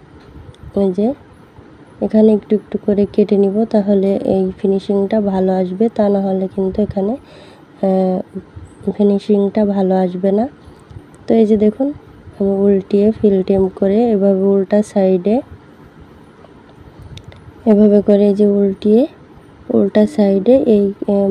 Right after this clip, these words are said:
বক্রমটা নিয়ে এর উপরে, আহ, সেলাইটা ঘুরিয়ে ঘুরিয়ে দিয়ে দিব।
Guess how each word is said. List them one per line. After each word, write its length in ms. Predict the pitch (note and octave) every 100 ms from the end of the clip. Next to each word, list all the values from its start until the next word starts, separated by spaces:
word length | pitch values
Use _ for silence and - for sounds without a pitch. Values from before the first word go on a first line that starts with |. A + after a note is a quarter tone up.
| G3
বক্রমটা 560 | G3 G3 G#3 G3+ G#3
নিয়ে 340 | G#3 G3+ G3 G#3+ D4+ - - - - - -
এর 140 | G#3+
উপরে, 380 | G#3 - G#3 G#3
আহ, 640 | C#4 - - - G3+ G3 G3
সেলাইটা 540 | - G#3 G3+ G3+ G#3+
ঘুরিয়ে 380 | G#3 - G3+ G3+
ঘুরিয়ে 360 | G3 G3+ G#3 C4
দিয়ে 240 | B3+ A#3
দিব। 220 | F#3 F#3+